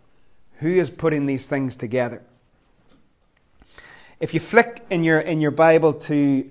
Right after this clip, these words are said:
Isaiah chapter eight, I just want to show you something that I think helps to fix this problem. Isaiah chapter eight, just a little verse that's sort of buried away that you could, you could overlook.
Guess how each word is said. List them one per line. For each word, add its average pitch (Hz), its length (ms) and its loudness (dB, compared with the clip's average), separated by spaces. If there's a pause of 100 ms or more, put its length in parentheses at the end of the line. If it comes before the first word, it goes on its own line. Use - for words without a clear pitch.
(120)
Isaiah 147 640 0 (540)
chapter 143 520 -4
eight, 143 300 -2
I 127 80 -8
just - 180 -12
want 160 140 -2
to 135 100 -4
show 160 240 0
you 156 140 0
something 135 420 -4
that 120 140 -2
I 120 60 -4
think 151 340 -6
helps - 800 -4 (480)
to 127 480 -2
fix - 420 -6
this 135 220 -4
problem. 117 400 -6 (1080)
Isaiah 160 400 2
chapter 147 480 -2
eight, 127 240 -4
just 165 220 -6
a 156 60 2
little 160 360 0
verse 160 440 2
that's 143 200 -6
sort - 420 -6
of 110 200 -6
buried 160 340 8
away 156 720 6 (560)
that 135 180 -8
you 131 100 0
could, 131 420 -6 (180)
you 139 120 -10
could - 280 -6
overlook. 156 720 4